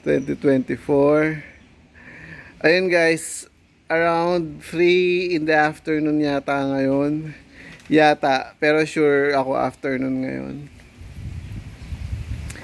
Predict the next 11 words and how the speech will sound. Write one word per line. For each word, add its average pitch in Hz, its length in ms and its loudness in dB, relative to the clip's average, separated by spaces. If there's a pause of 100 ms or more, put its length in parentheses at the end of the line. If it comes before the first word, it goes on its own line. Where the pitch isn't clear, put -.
(320)
Ayun, 156 240 2
guys, 170 240 2
ano 170 240 0
na 170 80 2
lang, 151 400 2
nag-, 147 320 0
uh, 151 240 2
nagsisiesta 151 640 -2
lang 147 160 -2
ako, 139 160 -4
papahinga. 139 880 -2